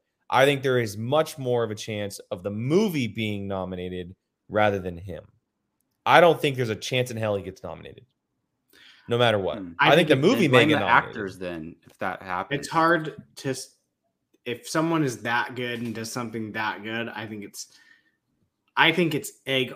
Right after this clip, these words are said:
Speaker 3: on their face if they don't. I just
Speaker 1: But they do it all the time. They do
Speaker 3: I know,
Speaker 1: stupid
Speaker 3: but
Speaker 1: shit
Speaker 3: I
Speaker 1: all
Speaker 3: don't
Speaker 1: the
Speaker 3: think
Speaker 1: time.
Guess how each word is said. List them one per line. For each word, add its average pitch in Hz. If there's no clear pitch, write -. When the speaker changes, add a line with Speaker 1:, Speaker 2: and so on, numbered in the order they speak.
Speaker 3:
on 127
their 117
face 113
if 113
they 113
don't. 113
I 131
just 117
Speaker 1:
But 113
they 117
do 117
it 117
all 110
the 104
time. 101
They 95
do 107
Speaker 3:
I 131
know, 120
Speaker 1:
stupid 110
Speaker 3:
but 143
Speaker 1:
shit 104
Speaker 3:
I 147
Speaker 1:
all 180
Speaker 3:
don't 139
Speaker 1:
the 123
Speaker 3:
think 131
Speaker 1:
time. 85